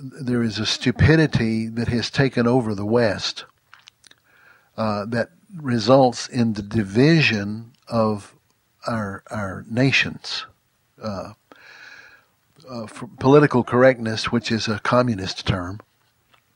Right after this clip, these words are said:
it means to say what the state commands you to say. Uh, so any Christian who's trying to be politically correct is betraying his faith. But, uh, the idea that, uh,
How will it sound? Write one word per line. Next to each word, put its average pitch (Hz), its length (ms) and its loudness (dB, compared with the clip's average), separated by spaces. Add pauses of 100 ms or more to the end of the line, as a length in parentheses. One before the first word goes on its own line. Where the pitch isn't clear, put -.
(640)
it 113 240 -12
means 110 360 -2
to 110 120 -4
say 104 320 -2
what 98 200 -8
the 95 80 -10
state 107 360 -4
commands 110 420 -4
you 98 80 -4
to 87 100 -10
say. 90 380 -8 (1000)
Uh, 98 180 -8
so 113 220 -2
any 120 140 0
Christian 104 460 -4
who's 98 180 -6
trying 107 220 -4
to 101 40 -8
be 101 140 -8
politically 104 500 -6
correct 101 500 -8
is 90 180 -10
betraying 107 640 -4
his 80 180 -12
faith. 101 480 -8 (1400)
But, 113 340 2 (200)
uh, 110 320 -4 (340)
the 123 160 2
idea 131 800 4
that, 107 360 -4
uh, 95 260 -6